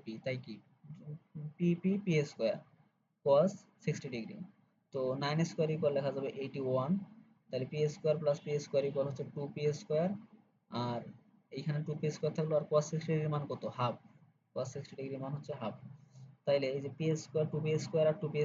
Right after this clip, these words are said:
স্কয়ার কত হয়? এখানে টু আর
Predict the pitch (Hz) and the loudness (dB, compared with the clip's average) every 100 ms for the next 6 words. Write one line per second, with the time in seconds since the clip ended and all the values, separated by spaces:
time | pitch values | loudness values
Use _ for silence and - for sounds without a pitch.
0 | 147 156 147 151 139 135 110 - _ _ | 0 2 2 0 -2 0 0 -4 _ _
1 | _ _ _ _ _ - _ _ - 143 | _ _ _ _ _ -20 _ _ -8 0
2 | 151 151 165 156 185 214 - - 127 | 0 0 -2 0 0 -2 -8 -10 -6